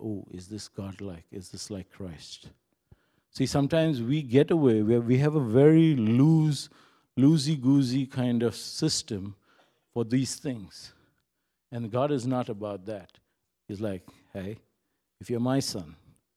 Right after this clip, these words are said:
do it my way." There's no, "Oh, but I, I, I, I know how to do this. I've been to church where they're okay with what I do.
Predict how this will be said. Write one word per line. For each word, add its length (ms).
do 140
it 140
my 200
way." 200
There's 280
no, 640
"Oh, 460
but 220
I, 480
I, 260
I, 340
I 40
know 220
how 200
to 140
do 140
this. 340
I've 180
been 160
to 120
church 380
where 100
they're 300
okay 200
with 240
what 160
I 160
do. 280